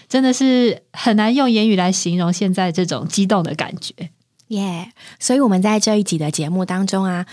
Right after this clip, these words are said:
Speaker 2: 我们会读一读许多听众朋友对我们的回应，然后呢，也在这里回答一下大家的问题，也向大家说明一下我们这一年的收获，还有未来的展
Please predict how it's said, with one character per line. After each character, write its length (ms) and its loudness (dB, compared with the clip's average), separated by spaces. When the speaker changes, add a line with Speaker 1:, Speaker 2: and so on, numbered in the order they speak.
Speaker 2:
我 80 -2
们 100 0
会 180 0
读 200 0
一 100 2
读 340 0
许 160 -4
多 160 0
听 200 0
众 180 2
朋 240 -2
友 140 2
对 160 0
我 40 0
们 120 -4
的 100 -2
回 320 -2
应， 240 0
然 140 -4
后 240 -2
呢， 200 4
也 80 4
在 160 -2
这 160 0
里 120 0
回 240 -2
答 180 -2
一 20 0
下 140 -2
大 140 -4
家 120 -4
的 120 -4
问 300 0
题， 300 -6
也 100 -6
向 200 0
大 120 -2
家 160 -2
说 220 0
明 220 0
一 20 0
下 240 0
我 80 0
们 120 4
这 200 2
一 40 4
年 220 2
的 160 2
收 240 2
获， 340 2
还 200 -2
有 80 0
未 180 0
来 160 -6
的 80 -6
展 240 -6